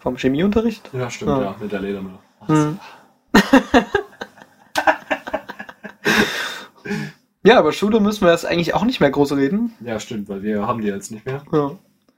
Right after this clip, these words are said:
Speaker 2: Grüße an alle, die noch in die Schule müssen. Wir nicht mehr. Ha.
Speaker 1: <laughs> Grüße an Hannes, falls er das hört, ne?
Speaker 2: Ja, ja.
Speaker 1: Vielleicht gönnt er sich den Podcast wieder.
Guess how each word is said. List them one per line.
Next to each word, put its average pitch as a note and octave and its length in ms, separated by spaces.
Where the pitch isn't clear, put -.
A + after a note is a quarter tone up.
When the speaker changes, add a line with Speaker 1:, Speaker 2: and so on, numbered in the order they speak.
Speaker 2:
Grüße C3 360
an A#2+ 60
alle, A#2+ 180
die A#2 100
noch A#2 240
in A2 80
die G#2+ 60
Schule B2 220
müssen. B2+ 320
Wir A#2+ 200
nicht A#2+ 160
mehr. B2 140
Ha. - 200
Speaker 1:
<laughs> - 1300
Grüße F3 260
an C3+ 140
Hannes, E3+ 340
falls D#3 240
er D#3+ 60
das D#3+ 200
hört, F#3 240
ne? D3+ 220
Speaker 2:
Ja, A2+ 60
ja. G#2 360
Speaker 1:
Vielleicht - 540
gönnt D3+ 240
er D3+ 80
sich D3+ 220
den C#3+ 220
Podcast - 480
wieder. B2+ 180